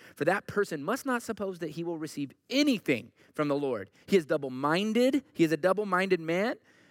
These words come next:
unstable in all his ways. It's God's word. Pretty quick answer, right? And so I, I, I just wanna pull a few things of, uh, s-,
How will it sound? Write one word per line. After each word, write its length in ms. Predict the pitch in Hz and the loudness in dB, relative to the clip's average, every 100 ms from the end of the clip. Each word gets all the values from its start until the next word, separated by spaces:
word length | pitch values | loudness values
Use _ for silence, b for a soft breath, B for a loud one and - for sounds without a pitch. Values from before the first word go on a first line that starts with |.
| b _ | b _
unstable 840 | 185 247 277 - 160 131 113 113 123 _ _ | 2 2 0 0 2 2 -2 -10 -12 _ _
in 140 | 127 131 | -4 -2
all 400 | 117 120 117 120 _ | -4 -4 -6 -10 _
his 480 | - 110 98 101 - _ _ | -4 -4 -4 -10 -20 _ _
ways. 520 | - 101 - - - _ _ _ _ _ _ _ _ _ _ _ - | -10 -8 -8 -16 -20 _ _ _ _ _ _ _ _ _ _ _ -20
It's 100 | - | -20
God's 320 | - 113 113 110 | -6 -2 -2 -2
word. 380 | 139 175 123 - _ _ _ _ _ _ _ _ _ _ - | 2 2 2 -4 _ _ _ _ _ _ _ _ _ _ -4
Pretty 140 | 208 | -4
quick 300 | - 190 160 | 2 4 6
answer, 520 | 160 156 - 202 220 - | 4 4 4 4 2 0
right? 320 | 156 175 247 - _ b b b b - | 2 4 2 0 _ b b b b -8
And 100 | 135 | 0
so 140 | 190 | 2
I, 100 | 185 - | 2 0
I, 320 | - 196 170 190 | 0 0 2 2
I 40 | |
just 200 | 220 220 | 2 -2
wanna 160 | 226 196 | -2 -4
pull 500 | - 196 202 196 - | -2 0 0 0 -2
a 80 | 151 | -4
few 280 | - 190 208 | -4 -2 -2
things 600 | - 175 156 156 151 - - | 0 0 0 -4 -12 -8 -2
of, 200 | 147 135 | -2 -2
uh, 80 | 147 | -10
s-, 240 | 143 - | -12 -16